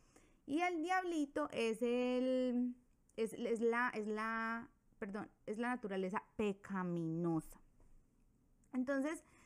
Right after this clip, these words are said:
<laughs> todo, casi todo en la vida, yo creo que todo en la vida hay dos opciones, o se hace el bien, o se hace el va,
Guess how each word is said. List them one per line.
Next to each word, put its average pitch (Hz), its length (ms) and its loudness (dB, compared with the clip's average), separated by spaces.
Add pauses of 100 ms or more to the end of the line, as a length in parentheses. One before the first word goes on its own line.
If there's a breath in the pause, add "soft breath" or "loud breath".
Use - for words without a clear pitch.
(580 loud breath)
<laughs> - 1500 -8
todo, 277 300 10
casi 294 260 0
todo 359 180 -2
en 320 80 0
la 190 80 0
vida, 156 280 -6 (640)
yo 208 120 -8
creo 302 140 0
que 302 100 -4
todo 185 180 0
en 196 60 -4
la 214 100 -4
vida 233 220 -2
hay 196 100 -4
dos 190 140 -4
opciones, 196 540 -10
o 190 100 -4
se 185 100 -6
hace 170 160 -6
el 180 80 -8
bien, 277 320 -2
o 226 80 -6
se 196 100 -10
hace 175 180 -10
el 180 160 -10
va, 277 320 -2